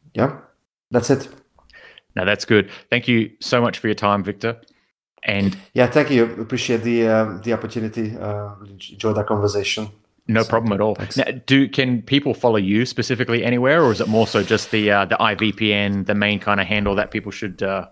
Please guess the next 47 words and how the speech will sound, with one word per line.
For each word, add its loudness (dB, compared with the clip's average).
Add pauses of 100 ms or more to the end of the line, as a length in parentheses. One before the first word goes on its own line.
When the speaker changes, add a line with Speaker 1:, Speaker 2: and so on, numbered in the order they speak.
(160)
Speaker 2:
should -14
check -6
out? 0 (500)
Speaker 1:
Uh, 4
yeah, 4
I'm, 0
I, 0 (120)
I -2
have -2
a -2
Twitter 2
account, 0
but 2
I'm 2
not -2
really -2
active -10
on -10
there, -6
so -12
probably -6
not 0
that 0
in-, 0
interesting. -8
Yeah, 2
I 2
would 2
suggest -6
following 0
I -2
V -2
P -6
N -4
for, -4
for -20
V -4
P -10
N -4
related -6
news -6
and -6
our, 0
specifically -6
about 0
our 0
service. -2